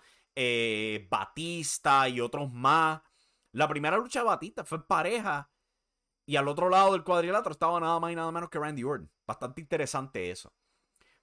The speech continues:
Pero viendo el trayecto de Randy Orton, él era alguien que estaba siendo pulido para ser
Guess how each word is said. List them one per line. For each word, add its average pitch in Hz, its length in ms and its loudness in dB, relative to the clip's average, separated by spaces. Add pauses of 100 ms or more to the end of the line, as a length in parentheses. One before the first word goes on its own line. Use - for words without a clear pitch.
(200)
Pero 170 180 4
viendo 170 220 -2
el 214 100 -8
trayecto 202 540 -4
de 175 80 2
Randy 165 400 -2
Orton, 110 420 -4
él 135 160 -6
era 160 220 4
alguien 156 280 -4
que 117 460 -4
estaba 110 240 -4
siendo 143 380 -8
pulido 110 520 -6
para 104 220 -4
ser 113 420 -8